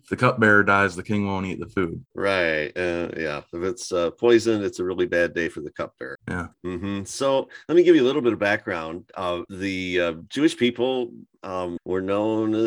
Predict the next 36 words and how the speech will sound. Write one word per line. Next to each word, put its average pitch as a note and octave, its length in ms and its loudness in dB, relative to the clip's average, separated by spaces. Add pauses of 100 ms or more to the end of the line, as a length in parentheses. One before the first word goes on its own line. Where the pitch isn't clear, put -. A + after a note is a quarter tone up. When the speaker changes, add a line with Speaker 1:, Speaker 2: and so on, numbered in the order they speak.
(180)
Speaker 2:
uh, - 20 -6
for A2 160 -4
very, A2+ 380 0
being A#2+ 280 0
very A2+ 260 2
unfaithful G#2+ 600 -6
to - 160 -10
the F2+ 320 0
Lord, G2+ 580 0
and, E2+ 520 -6 (100)
um, E2 440 -8
had G2 280 -4 (140)
just, C3 260 -10
you, G2 180 -4
you G2+ 120 -8
think B2+ 180 -6
if F#2+ 80 -12
we G2 140 -6
have F#2 240 -2 (100)
leadership F#2 760 -6
corruption F2+ 580 -6
issues E2+ 480 -6
in E2 220 -10
countries F2 460 -10
around E2+ 220 -8
the D#2+ 60 -10
world E2+ 240 -8
today, F2+ 400 -2 (160)
well, F2+ 240 -4
their, A#2+ 240 0
their, A2+ 360 4 (300)
their C3 220 0
kings G#2 500 -2
were F#2 140 -4
notoriously F2+ 960 -2
perverted F2 560 -4